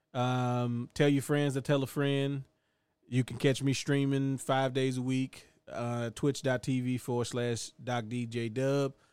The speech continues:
Just started Ratchet and Clank. This is a P S five game, people. It is fantastic in every sense of the word. I haven't, I haven't not wanted to stop playing a game in, in quite a long time. I don't, I'm not gonna give you a time frame 'cause it'll, it'll sound stupid. Um,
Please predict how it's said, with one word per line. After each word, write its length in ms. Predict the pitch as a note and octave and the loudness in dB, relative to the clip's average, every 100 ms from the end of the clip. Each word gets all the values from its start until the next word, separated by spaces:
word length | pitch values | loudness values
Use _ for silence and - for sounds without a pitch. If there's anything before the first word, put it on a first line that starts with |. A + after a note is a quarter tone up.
| _ _ _ - | _ _ _ -14
Just 240 | - C#3+ | 0 2
started 280 | C3+ D3 C#3 | 4 4 4
Ratchet 340 | C3 C#3+ C#3 C3+ | 4 2 2 -4
and 80 | |
Clank. 400 | B2 C#3+ C#3+ B2+ - _ _ _ _ _ - | -2 0 0 -2 -14 _ _ _ _ _ 0
This 280 | C#3 C#3 | 2 2
is 80 | C3 | 2
a 100 | B2+ | 0
P 260 | B2 D3+ C3 | 2 4 4
S 120 | B2 | 2
five 320 | - B2 A#2 | 2 2 2
game, 260 | A2+ A2 G#2 | 0 -2 -2
people. 300 | G#2 G#2 G#2+ | -6 -6 -2
It 100 | A#2+ | -2
is 140 | A#2 | -2
fantastic 840 | - - A#2+ B2 A2 A#2+ A#2 - A2 | -6 -6 -4 -4 -4 -4 -4 -6 -6
in 80 | |
every 200 | A2 A2+ | -6 -6
sense 260 | A#2 B2+ A#2 | -6 -6 -6
of 60 | G#2+ | -8
the 40 | |
word. 400 | A2 A#2+ B2 A#2+ - - - _ | -2 0 0 -2 -8 -20 -20 _
I 180 | - C3+ | -2 2
haven't, 400 | D3+ D#3 C3+ B2+ - - | 4 4 4 -4 -8 -2
I 120 | D3+ | 0
haven't 300 | E3 D3 C3+ | 2 0 0
not 220 | C3 C#3 | 0 -2
wanted 300 | C3 C3+ C3 | -2 -4 -4
to 80 | A2+ | -8
stop 280 | - C3+ B2 | -4 -2 -2
playing 280 | C3+ B2+ A#2+ | -4 -4 -4
a 60 | |
game 520 | A2 A#2 A#2+ A#2+ A#2 A2 | -6 -4 -4 -4 -6 -10
in, 300 | A2+ A2 G#2+ - | -8 -6 -6 -6
in 120 | A2+ | -8
quite 260 | - B2+ | -4 -2
a 40 | B2 | -2
long 280 | B2 B2 A#2+ | -2 -4 -4
time. 320 | C3+ B2+ C3 | -6 -4 -4
I 80 | A#2 | -4
don't, 100 | - | -4
I'm 100 | A#2+ | -4
not 80 | A#2 | -4
gonna 100 | A2 | -6
give 80 | |
you 140 | A2+ A2+ | -6 -6
a 20 | |
time 260 | A2 A2+ G#2+ | -4 -6 -6
frame 200 | A#2 A2 | -8 -8
'cause 120 | G#2+ | -8
it'll, 200 | G#2 G#2 - | -8 -10 -8
it'll 180 | G#2+ | -8
sound 280 | G2 G#2+ G2+ | -6 -8 -8
stupid. 320 | - A2 G#2+ - _ _ _ _ | -8 -10 -10 -14 _ _ _ _
Um, 340 | B2 A2+ G#2 | -2 0 -2